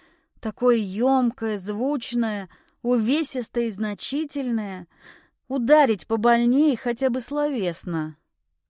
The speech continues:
но придумал что-то в этом роде, только выехав на шоссе.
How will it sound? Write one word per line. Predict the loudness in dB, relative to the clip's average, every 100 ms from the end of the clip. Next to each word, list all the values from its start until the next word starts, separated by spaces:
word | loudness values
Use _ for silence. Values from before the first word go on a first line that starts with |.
| -12
но | -6 -2 -2
придумал | -2 -4 -2 -2 0 -2
что-то | -4 -6 -4 -4
в |
этом | -6 -6 -6
роде, | -4 -4 -4 -6 -8 -10 _
только | -8 -6 -6 -4
выехав | -2 -2 -2 -4 -10 -6
на | -8
шоссе. | -8 -10 -12 -14 -14 -12 -14